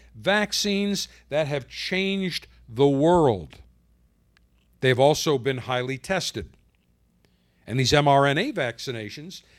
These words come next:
vaccines as we are now finding out, are causing different types of side effects, but they're being swept under the rug. Now, I took both Pfizer vaccines.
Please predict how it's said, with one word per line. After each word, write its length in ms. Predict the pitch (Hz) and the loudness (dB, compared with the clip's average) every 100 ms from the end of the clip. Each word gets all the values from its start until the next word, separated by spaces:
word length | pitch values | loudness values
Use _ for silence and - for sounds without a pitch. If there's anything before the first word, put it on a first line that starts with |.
| _ | _
vaccines 440 | 117 120 - 135 113 | -8 -6 -6 -6 -6
as 120 | 107 | -6
we 120 | 123 | -2
are 80 | 117 | 0
now 200 | 117 110 | 0 0
finding 480 | - 127 127 117 113 | 0 0 2 0 -2
out, 300 | 214 180 - _ _ _ _ _ _ _ _ | -4 -6 -10 _ _ _ _ _ _ _ _
are 140 | - 170 | -12 -6
causing 460 | 151 156 147 156 | 2 2 2 -2
different 500 | 123 160 180 175 - | -2 -2 -2 -4 -8
types 420 | - 143 147 - - | 2 2 2 -6 -4
of 360 | 143 139 139 131 - - | 2 2 2 -2 -16 -10
side 340 | - 214 233 | -8 -4 -4
effects, 720 | - 123 90 - - - - _ _ _ _ _ _ _ _ _ _ _ | -4 -6 -8 -10 -8 -8 -10 _ _ _ _ _ _ _ _ _ _ _
but 120 | 127 | -4
they're 100 | 147 | -4
being 180 | 123 123 | -4 -4
swept 380 | - 139 120 - | -4 -2 -2 -2
under 200 | 117 120 | -4 -4
the 80 | 139 | -4
rug. 400 | 214 170 - _ _ _ _ _ _ _ _ _ | -2 -4 -6 _ _ _ _ _ _ _ _ _
Now, 320 | 120 131 131 - | -4 -2 -2 -2
I 120 | - 220 | 0 2
took 360 | 196 170 _ | 0 -2 _
both 440 | 123 131 131 - _ _ _ _ _ _ | 0 0 0 -6 _ _ _ _ _ _
Pfizer 340 | - 123 107 113 | -6 -4 -4 -4
vaccines. 800 | 110 101 - 90 117 175 - | -4 -6 -8 -10 -12 -12 -12